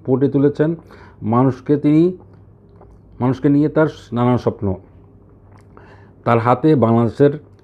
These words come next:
পেস্টোরাল শিল্পের পুনরুত্থান ঘটেছে। তিনি শিল্পকে করেছেন জীবনের সমার্থক। তার কৃষক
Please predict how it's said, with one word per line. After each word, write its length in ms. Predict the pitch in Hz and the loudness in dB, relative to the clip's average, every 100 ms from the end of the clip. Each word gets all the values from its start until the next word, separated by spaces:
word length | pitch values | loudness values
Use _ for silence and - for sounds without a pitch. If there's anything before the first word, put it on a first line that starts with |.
| - _ - _ _ _ - | -20 _ -20 _ _ _ -8
পেস্টোরাল 640 | 123 - 139 139 147 156 - - - _ - - - _ - | -6 -4 0 2 4 2 -4 -20 -20 _ -20 -20 -20 _ -6
শিল্পের 300 | 139 131 156 | -2 2 2
পুনরুত্থান 640 | 151 147 147 143 139 139 117 | 2 0 2 2 0 -2 0
ঘটেছে। 440 | 110 104 95 92 - _ - _ _ _ _ _ _ _ _ _ | -2 -2 -4 -8 -10 _ -20 _ _ _ _ _ _ _ _ _
তিনি 180 | 131 143 | 0 2
শিল্পকে 380 | 151 135 143 147 | 2 0 0 0
করেছেন 520 | 156 147 151 156 131 | 0 0 0 -2 -2
জীবনের 420 | 104 117 131 139 123 - | 0 0 2 0 -2 -6
সমার্থক। 500 | 123 123 113 107 95 - - - - - - | 0 0 0 0 -2 -4 -20 -20 -20 -20 -8
তার 220 | 113 117 110 110 - - - - - - - - | -2 0 0 -6 -16 -20 -20 -20 -20 -20 -20 -2
কৃষক 360 | 139 - 156 | 0 4 2